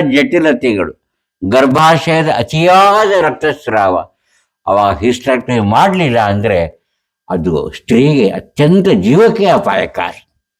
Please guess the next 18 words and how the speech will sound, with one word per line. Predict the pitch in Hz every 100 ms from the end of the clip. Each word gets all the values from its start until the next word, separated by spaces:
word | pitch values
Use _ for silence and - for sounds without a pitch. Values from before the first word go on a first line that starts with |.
| _ _ _ - - _ -
ಇನ್ನು | 220 220
ಗರ್ಭಾಶಯದ | 165 170 175 190 208 185 196
ಇಳಿಕೆ | 185 160 196 233 240 208
ಅಂತ | 190 185
ನಾವು | 170 165 156
ಕನ್ನಡೀಕರಿಸಬಹುದು. | - 160 156 156 151 139 135 120 117 104 95 95 _ _ _ _ _ -
ಆಂಗ್ಲ | 170 202 190
ಭಾಷೆಯಲ್ಲಿ, | 160 160 156 - 147 143 139
ವೈದ್ಯಕೀಯ | 127 147 151 156 147 143
ಭಾಷೆಯಲ್ಲಿ | 120 120 120 - 143 135
ಇದಕ್ಕೆ | 135 160 131 113 104 - _ _ _ -
ಯೂಟ್ರೈನ್ | 170 180 190 185 165
ಪ್ರೊಲ್ಯಾಪ್ಸ್ | 151 156 175 214 175 -
ಅಂತ | 165 131
ಹೇಳುತ್ತೆ. | 120 95 95 95 - - - _ _ _ _ _ _ _ _ -
ಇದರಿಂದ | 131 160 180 185 156 110
ಗರ್ಭಾಶಯದ | 104 135 135 139 160 147 160 147
ಶಕ್ತಿಹೀನತೆಯಿಂದ | - 151 143 165 135 139 135 135 131 147